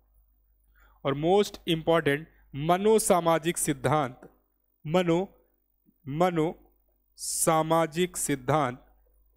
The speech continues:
मनोसामाजिक सिद्धांत,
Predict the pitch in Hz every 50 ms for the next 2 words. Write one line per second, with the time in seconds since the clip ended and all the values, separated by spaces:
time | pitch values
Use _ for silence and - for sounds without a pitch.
0 | _ _ _ _ - 135 131 147 160 165 156 147 143 147 170 - _ _ _ _
1 | _ _ - - - - - - 156 151 147 151 151 160 160 156 147 175 180 -
2 | - - - 156 139 131 135 143 156 143 120 123